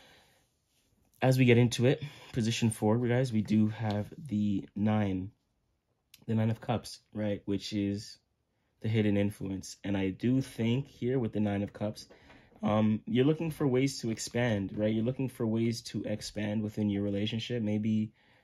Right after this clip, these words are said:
um, the love you give to yourself, right? Maybe there's a, maybe there's a travel opportunity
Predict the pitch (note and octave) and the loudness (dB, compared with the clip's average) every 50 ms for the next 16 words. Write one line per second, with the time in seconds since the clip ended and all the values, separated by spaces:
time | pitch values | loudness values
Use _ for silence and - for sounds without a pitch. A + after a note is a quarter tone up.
0 | - _ - - G2+ G2 F#2+ F#2+ F#2+ F#2+ G2+ G#2+ - _ _ _ _ _ _ _ | -20 _ -6 -4 -2 -2 -2 -2 -2 -4 -6 -10 -14 _ _ _ _ _ _ _
1 | _ _ - - G2 G2 F#2+ G2 G2 G#2 G#2 G2 G#2 G2+ - - G#2 G2+ G2 G2 | _ _ -6 -2 0 2 2 0 0 0 -2 0 0 -2 -2 -2 -2 -2 -2 -2
2 | - - G2 G2 A2 A#2+ - _ _ _ _ _ _ _ _ _ _ - G2 G2+ | -4 -4 -2 -2 -2 -4 -6 _ _ _ _ _ _ _ _ _ _ -6 -2 0
3 | G2 G#2 A2+ - - _ _ _ _ _ _ _ _ _ _ _ _ _ _ _ | 0 0 -2 -4 -8 _ _ _ _ _ _ _ _ _ _ _ _ _ _ _
4 | _ _ _ _ _ _ _ _ _ _ _ _ _ _ _ _ _ _ _ _ | _ _ _ _ _ _ _ _ _ _ _ _ _ _ _ _ _ _ _ _
5 | _ _ _ _ - - A2 A2+ B2+ C#3+ C#3+ C#3+ C3+ C#3+ C3 A2 A#2 B2+ C#3 C#3+ | _ _ _ _ -10 -4 0 4 6 6 6 6 6 4 2 4 4 4 4 4
6 | C#3+ C3 B2 - - B2+ A#2+ B2 C3 B2+ A#2 A2+ - A2 G#2+ - G#2 G2+ G2+ G2 | 4 2 0 -4 -4 -4 -2 -2 0 0 0 0 0 -2 -2 0 0 0 0 0
7 | G2 G2 G2+ F#2+ G#2 | 0 -2 -4 -6 -8